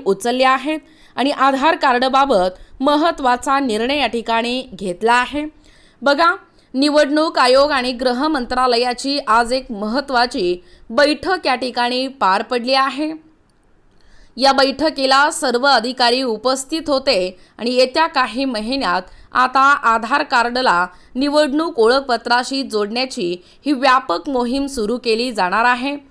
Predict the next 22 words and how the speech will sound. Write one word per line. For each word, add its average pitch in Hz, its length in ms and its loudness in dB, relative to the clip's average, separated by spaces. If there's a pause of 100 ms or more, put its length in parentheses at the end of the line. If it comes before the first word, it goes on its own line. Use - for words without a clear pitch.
(320)
निवडणूक 269 600 2
आयोगाने, 240 680 2
म्हणजे 254 460 -4
ईपीआयसीला 247 1120 -2 (260)
आधार 269 400 2
कार्डशी 254 600 0
जोडण्यासाठी 226 1000 -2 (220)
कलम 302 380 2
तीनशे 269 420 -2
सव्वीस, 262 580 -4 (360)
आरपी 277 360 4
अधिनियम 269 640 0
एकोणीसशे 254 580 -2
पन्नास 262 540 -2
आणि 254 240 -4
सर्वोच्च 240 480 -2
न्यायालयाच्या 247 720 -2
या 262 100 -4
निर्णयानुसार 240 880 -2 (400)
घटनेच्या 285 600 0
चौकटीत 262 680 -2
राहून 226 540 0